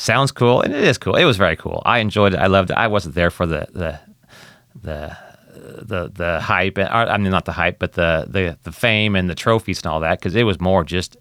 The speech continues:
it was a great family activity. All my kids competed, uh, wakeboarding, wake skating.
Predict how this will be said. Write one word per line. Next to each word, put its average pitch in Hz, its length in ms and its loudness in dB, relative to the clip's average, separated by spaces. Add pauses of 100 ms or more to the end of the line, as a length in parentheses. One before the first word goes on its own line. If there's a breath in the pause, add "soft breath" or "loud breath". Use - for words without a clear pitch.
it 95 180 -4
was 87 140 -4
a 85 80 -4
great 95 340 0
family 92 400 0
activity. 101 340 -4
All 90 140 2
my 92 140 0
kids 101 280 -4
competed, 95 540 -4 (600 loud breath)
uh, 90 180 -2
wakeboarding, 95 840 0
wake 92 200 0
skating. 92 680 -2